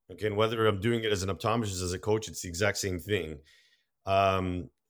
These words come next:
the, the, the, the, the foundational work is things like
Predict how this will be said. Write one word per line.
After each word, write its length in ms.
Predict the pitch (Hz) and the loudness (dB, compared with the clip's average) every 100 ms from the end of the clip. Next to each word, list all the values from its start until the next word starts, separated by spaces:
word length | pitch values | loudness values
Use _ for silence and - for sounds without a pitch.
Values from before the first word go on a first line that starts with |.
| _ 98 | _ -16
the, 600 | 95 110 107 104 98 - _ | -6 -2 0 0 -4 -10 _
the, 260 | 107 110 110 | -4 -2 -2
the, 240 | 95 107 - | -2 -2 -2
the, 180 | 90 104 _ | -12 -12 _
the 120 | 110 | -14
foundational 1000 | - 123 127 135 110 120 127 139 131 127 | -6 0 2 2 4 4 4 2 2 2
work 400 | 120 123 127 123 - | 4 4 4 2 -4
is 500 | 110 107 104 98 - | -2 2 2 0 -2
things 300 | 127 120 107 | 0 0 2
like 420 | 107 104 101 - | 4 6 4 -2